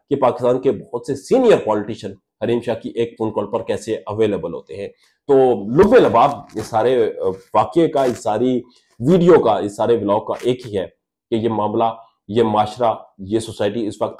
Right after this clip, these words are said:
हरीम ज़दा हो चुकी है। यहाँ पर आप, अ, दूसरों की नंगी वीडियोज़ लाने, ले जाने, दिखाने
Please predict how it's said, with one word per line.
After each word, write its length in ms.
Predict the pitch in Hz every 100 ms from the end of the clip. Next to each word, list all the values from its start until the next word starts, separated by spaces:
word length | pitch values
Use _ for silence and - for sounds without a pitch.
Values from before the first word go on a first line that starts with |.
| -
हरीम 280 | 110 123 120
ज़दा 240 | 131 123
हो 200 | 110 90
चुकी 280 | - - 90
है। 280 | 95 92 101
यहाँ 220 | 135 139
पर 200 | 143 120
आप, 600 | - 120 120 - 120 113 - _ _ -
अ, 160 | 127 120
दूसरों 420 | 117 139 147 143
की 120 | 139
नंगी 360 | 113 123 131 143
वीडियोज़ 500 | 123 135 160 151 -
लाने, 680 | 135 120 104 110 123 139 131
ले 140 | 117
जाने, 420 | 113 110 120 131
दिखाने 600 | 110 113 - 117 123 127